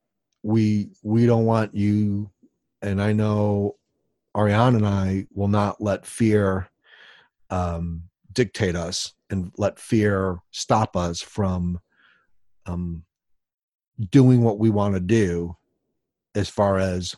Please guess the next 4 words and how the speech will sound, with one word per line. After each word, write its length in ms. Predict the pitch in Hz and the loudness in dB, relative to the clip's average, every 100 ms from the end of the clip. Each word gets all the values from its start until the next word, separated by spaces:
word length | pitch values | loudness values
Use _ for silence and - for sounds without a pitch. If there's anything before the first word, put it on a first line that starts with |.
| _ | _
backpacking 840 | 101 90 - 90 85 87 87 90 92 _ _ _ _ _ _ | -4 -4 -2 -4 -4 -6 -4 -6 -10 _ _ _ _ _ _
or 100 | 90 | -10
hiking. 560 | 85 107 101 82 65 98 _ _ _ _ _ _ _ - | -4 -2 -2 -8 -14 -18 _ _ _ _ _ _ _ -14
Um, 480 | 87 87 82 85 | -10 -8 -8 -10